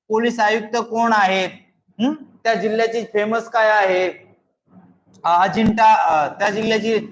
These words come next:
काय काय फेमस आहे त्या जिल्ह्यामध्ये, सर्व, सर्व म्हणजे जिल्हा विशेष तुम्हाला कंपल्सरी करायचंय. दोन तीन मार्क तुम्हाला तिथे मिळणार म्हणजे मिळणार आहे.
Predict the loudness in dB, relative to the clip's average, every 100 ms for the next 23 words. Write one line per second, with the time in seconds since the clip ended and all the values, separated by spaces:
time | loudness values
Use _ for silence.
0 | -18 _ -2 0 0 -2 -2 -2 0 0
1 | 2 2 2 0 0 0 0 -2 -2 0
2 | 2 2 2 2 2 0 -4 -18 _ -2
3 | 0 0 0 2 2 2 0 2 0 2
4 | 2 2 2 -2 -2 -4 -2 -2 -2 0
5 | 0 0 0 -2 -8 _ _ -2 2 4
6 | 2 -4 -2 0 0 0 -2 0 0 0
7 | 0 -2 -4 -2 -2 0 0 0 0 0
8 | 0 0 0 -2